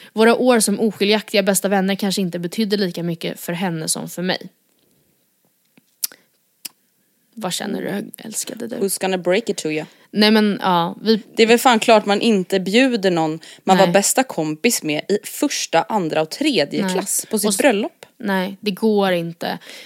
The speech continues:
Speaker 1: Alltså, det går inte att tänka så. För att jag har ändå
Speaker 2: Nej.
Speaker 1: verkligen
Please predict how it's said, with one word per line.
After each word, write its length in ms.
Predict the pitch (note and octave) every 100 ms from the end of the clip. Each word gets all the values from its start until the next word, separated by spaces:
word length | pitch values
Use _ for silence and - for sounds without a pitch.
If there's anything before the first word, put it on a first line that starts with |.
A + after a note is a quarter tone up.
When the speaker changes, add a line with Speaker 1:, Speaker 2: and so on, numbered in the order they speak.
| -
Speaker 1:
Alltså, 220 | B3 A#3+ A#3+ A#3 _
det 160 | G#3 A#3
går 580 | G3 F#3+ B3 A#3+ A3 G3+
inte 200 | F#3 F3+
att 60 | E3+
tänka 300 | G3+ F#3+ F3+
så. 180 | F3+
För 120 | - A#3
att 140 | -
jag 140 | A#3 A#3+
har 100 | D4
ändå 180 | A#3+ G3
Speaker 2:
Nej. 80 | A3 G3+
Speaker 1:
verkligen 340 | E3+ G3 F#3